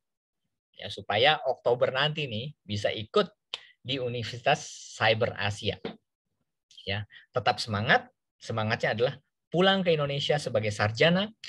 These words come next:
atau Anda melanjutkan kemanapun dengan kesarjanaan Anda, Anda bisa bekerja di tempat yang Anda tuju. Asalkan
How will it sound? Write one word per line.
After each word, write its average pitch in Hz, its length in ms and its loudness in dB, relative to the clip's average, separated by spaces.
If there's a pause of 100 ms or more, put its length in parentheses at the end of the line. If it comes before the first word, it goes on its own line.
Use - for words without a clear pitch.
(200)
atau 120 240 -2
Anda 135 320 0
melanjutkan 139 800 0
kemanapun 131 800 -2
dengan 117 420 0
kesarjanaan 110 800 2
Anda, 117 400 2
Anda 107 240 0
bisa 101 240 -2
bekerja 104 480 0 (560)
di 101 160 -6
tempat 113 400 2 (480)
yang 107 240 0
Anda 107 240 0
tuju. 98 240 -6 (320)
Asalkan 139 680 2